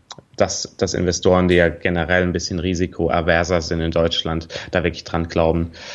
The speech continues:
Und, äh, da sind wir aber jetzt auch andererseits recht froh, dass, äh, dass wir ein Investment durch, durch Voice Camp bekommen haben, das uns jetzt auch noch ein bisschen zu zweit hier in Berlin reicht, weil es hier einfach günstiger ist als in New York. Und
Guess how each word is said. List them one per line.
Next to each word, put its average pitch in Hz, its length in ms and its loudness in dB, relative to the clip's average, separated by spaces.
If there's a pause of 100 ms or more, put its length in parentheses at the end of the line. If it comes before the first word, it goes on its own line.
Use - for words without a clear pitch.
(500)
Und, 85 640 0
äh, 90 160 4
da 98 120 2
sind 107 120 4
wir 107 100 4
aber 98 140 4
jetzt 95 180 0
auch 92 160 0
andererseits 90 560 0
recht 90 180 -6
froh, 87 280 -4
dass, 85 340 0
äh, 85 160 0
dass 87 220 -6
wir 87 80 -2
ein 82 60 -2
Investment 85 540 0
durch, 82 400 0
durch 80 200 0
Voice 87 280 2
Camp 80 220 0
bekommen 85 460 0
haben, 82 140 0
das 82 200 0
uns 85 140 -2
jetzt - 180 -4
auch 87 80 2
noch 87 140 -4
ein 87 100 0
bisschen 80 520 -2 (760)
zu 98 160 0
zweit 82 440 2
hier 90 140 2
in 85 120 2
Berlin 82 400 2
reicht, 85 760 -2
weil 82 140 0
es - 80 -8
hier 95 100 4
einfach 85 240 -2
günstiger 87 400 0
ist 82 180 -4
als - 200 -6
in 85 60 0
New 82 80 0
York. - 340 -2 (460)
Und 104 640 4